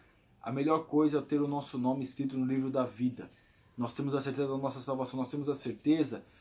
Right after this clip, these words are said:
que se nós partimos agora, nós estaremos com Cristo. Nós temos a certeza de que nós agora, o arrebatamento da igreja for agora,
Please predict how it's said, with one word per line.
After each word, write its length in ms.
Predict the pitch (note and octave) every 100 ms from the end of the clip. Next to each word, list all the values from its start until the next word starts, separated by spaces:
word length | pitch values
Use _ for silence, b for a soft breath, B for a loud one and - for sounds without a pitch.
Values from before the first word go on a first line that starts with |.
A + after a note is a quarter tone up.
| b
que 100 | -
se 120 | C3+
nós 160 | D3 E3+
partimos 500 | - D3+ C#3 D3+ B2+
agora, 460 | A#2 G#2+ C3+ D#3 C3
nós 180 | C3+
estaremos 400 | C3 - C#3 D3
com 180 | - D3+
Cristo. 440 | C#3 C3+ C3 - A2 b b
Nós 140 | B2+
temos 200 | C3 D#3
a 60 | D3
certeza 720 | - A#2 G#2+ D#3 E3+ C3+ A2 b b -
de 100 | C3
que 140 | E3
nós 380 | D#3 F3 F#3+ D#3+
agora, 300 | D3 D3+ D#3
o 40 |
arrebatamento 500 | C#3+ C#3+ C#3 D3 C#3+
da 60 | C#3
igreja 240 | C3 C3
for 220 | C3 D3
agora, 520 | B2+ G#2 B2 D#3 C3+